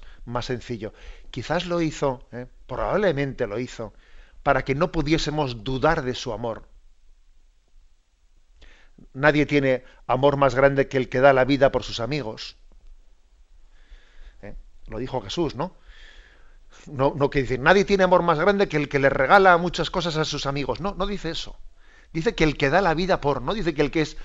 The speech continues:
muy generoso y le regala muchas cosas. No, no. El que da la vida. Es decir, que un argumento de conveniencia, por ejemplo, es este. ¿Mm? Otro argumento de conveniencia es el decir, dicen los santos padres, eh, estoy poniendo un ejemplo, ¿eh? Un ejemplo de cómo,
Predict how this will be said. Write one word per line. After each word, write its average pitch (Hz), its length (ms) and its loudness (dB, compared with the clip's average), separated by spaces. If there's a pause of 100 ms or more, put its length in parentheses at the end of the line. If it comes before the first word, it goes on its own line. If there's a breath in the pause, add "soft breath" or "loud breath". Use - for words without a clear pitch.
(160 loud breath)
muy 165 180 -2
generoso 147 460 0
y 127 40 -4
le 127 100 0
regala 139 320 0
muchas 135 260 -6
cosas. 113 320 -12
No, 208 140 -8
no. 113 240 -10 (640 soft breath)
El 127 180 -2
que 127 120 -4
da 165 100 2
la 151 100 0
vida. 143 200 6
Es 151 60 4
decir, 170 280 0
que 143 220 0 (840 loud breath)
un 160 140 0
argumento 165 500 2
de 135 120 2
conveniencia, 165 640 -2
por 143 140 0
ejemplo, 120 360 -8
es - 100 -10
este. - 340 -14 (300)
¿Mm? 139 80 -14 (2000 soft breath)
Otro 143 240 2
argumento 147 400 2
de 147 80 4
conveniencia 147 540 -2
es 156 120 -4
el 139 160 2
decir, 127 320 -2
dicen 127 240 -6
los 123 80 -8
santos 127 320 -8
padres, 120 460 -4 (140)
eh, 123 140 -14
estoy - 160 -8
poniendo 160 260 0
un 147 60 2
ejemplo, 107 460 -4
¿eh? 202 140 -6
Un 131 120 -6
ejemplo 151 300 -2
de 135 140 0
cómo, 175 360 4